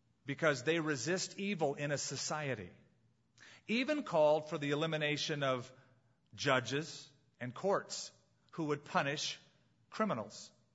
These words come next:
Some won't go as far, but by the way, Mahatma Gandhi was influenced by Tolstoy's writings.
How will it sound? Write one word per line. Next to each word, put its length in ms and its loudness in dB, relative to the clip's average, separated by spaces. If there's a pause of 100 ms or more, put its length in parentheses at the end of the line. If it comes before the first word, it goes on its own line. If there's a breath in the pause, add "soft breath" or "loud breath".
(760 loud breath)
Some 340 2
won't 220 2
go 160 6
as 140 0
far, 340 4
but 180 -6
by 160 6
the 120 -2
way, 360 2 (360 loud breath)
Mahatma 440 -2
Gandhi 420 2
was 200 -4
influenced 640 -2
by 160 -2
Tolstoy's 680 -6
writings. 540 -6